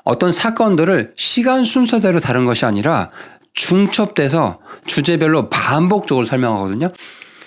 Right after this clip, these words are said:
예를 들어 계시-, 계시록에 일곱 나팔의 심판, 뭐 일곱 인의 심판, 일곱 대접의 심판 이런 것들이 있잖아요.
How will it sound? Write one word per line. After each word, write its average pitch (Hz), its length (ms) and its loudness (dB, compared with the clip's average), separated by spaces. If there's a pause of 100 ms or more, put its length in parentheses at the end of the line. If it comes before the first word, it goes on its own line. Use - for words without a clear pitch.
(160)
예를 175 120 2
들어 196 100 4
계시-, 160 320 0
계시록에 151 640 0
일곱 185 380 0
나팔의 143 540 0
심판, 147 380 0
뭐 120 120 0
일곱 151 400 0 (120)
인의 165 340 2
심판, 147 480 0 (360)
일곱 151 400 2
대접의 151 400 0
심판 143 280 0
이런 185 160 2
것들이 165 240 0
있잖아요. 120 440 0